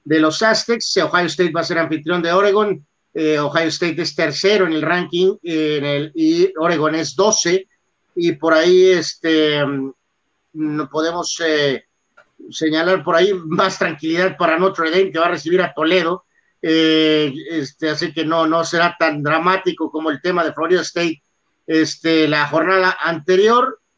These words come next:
Y, este, por ahí también, eh,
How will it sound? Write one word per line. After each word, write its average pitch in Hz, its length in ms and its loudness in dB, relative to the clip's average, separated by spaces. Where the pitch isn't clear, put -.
Y, 226 640 -2
este, 170 1080 0
por 160 180 0
ahí 170 240 2
también, 185 540 2
eh, 165 580 -2